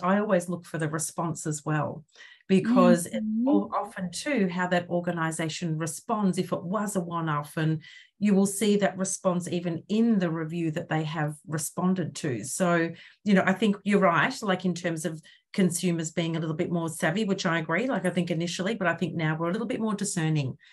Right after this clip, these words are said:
Speaker 1: And
Speaker 2: Mm-hmm.
Speaker 1: so we will look at that, we will assess that, and we will make our judgment based on that.
Speaker 2: Absolutely.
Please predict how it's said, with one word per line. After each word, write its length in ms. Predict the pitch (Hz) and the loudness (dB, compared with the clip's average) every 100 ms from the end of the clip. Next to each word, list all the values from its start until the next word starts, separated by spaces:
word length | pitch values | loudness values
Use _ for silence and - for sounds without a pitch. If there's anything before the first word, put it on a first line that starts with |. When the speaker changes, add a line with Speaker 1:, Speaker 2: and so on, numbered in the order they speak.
| _ | _
Speaker 1:
And 140 | - 175 | 0 0
Speaker 2:
Mm-hmm. 80 | |
Speaker 1:
so 140 | 175 170 | 2 0
we 180 | 175 170 | 0 -2
will 100 | - - | -2 0
look 160 | 294 | 0
at 100 | - | 0
that, 220 | - 147 160 | 0 0 2
we 140 | 196 | 2
will 180 | 175 165 | 2 -2
assess 340 | 160 - 156 | -4 -4 -4
that, 160 | - 147 | -4 -4
and 80 | 160 | -2
we 100 | 160 | -2
will 160 | 156 | 0
make 240 | 151 147 156 | -2 -2 -4
our 100 | 147 | -8
judgment 460 | 151 143 - 151 | -6 -6 -4 -4
based 340 | 147 143 131 139 | -2 -6 -8 -6
on 100 | 135 | -6
that. 160 | 135 - _ _ _ _ _ - | -6 -12 _ _ _ _ _ -10
Speaker 2:
Absolutely. 760 | 190 - 185 175 190 175 175 | -10 -8 -10 -10 -10 -10 -12